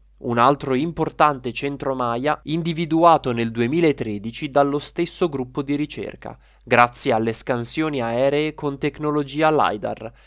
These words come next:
un laser capace di leggere le forme del terreno attraverso la copertura degli alberi.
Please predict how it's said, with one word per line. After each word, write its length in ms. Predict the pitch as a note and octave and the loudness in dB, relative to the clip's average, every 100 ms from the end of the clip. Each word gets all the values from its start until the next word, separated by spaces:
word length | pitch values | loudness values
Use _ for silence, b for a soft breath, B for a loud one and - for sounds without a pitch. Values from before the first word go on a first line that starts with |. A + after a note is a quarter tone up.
| b | b
un 200 | A#2 A2+ | -4 4
laser 500 | A#2 B2+ C3+ D3+ D3 | 8 8 6 0 -4
capace 500 | - D3+ D#3+ D#3 D3+ | -4 2 2 2 -4
di 120 | C3 | -2
leggere 460 | C3 D3+ D3 C#3 B2 | 0 0 0 0 0
le 140 | A#2 | -4
forme 400 | A2+ E3+ D#3 C3 | -4 -2 0 -2
del 220 | A#2+ A#2 - | -2 -4 -2
terreno 580 | C3 B2 D3+ D#3+ E3 - | -2 -2 -4 -4 -6 -4
attraverso 760 | E3 - F3 C#3+ C3 C3 - | -6 0 0 2 0 -2 -2
la 140 | D3 | -4
copertura 680 | C#3+ D#3+ C3 B2+ - A#2 C3 | -4 -6 -4 -6 -8 -6 -4
degli 280 | C3 C#3+ C3+ | -2 -2 -2
alberi. 480 | - F#2+ - - | -4 -6 -12 -12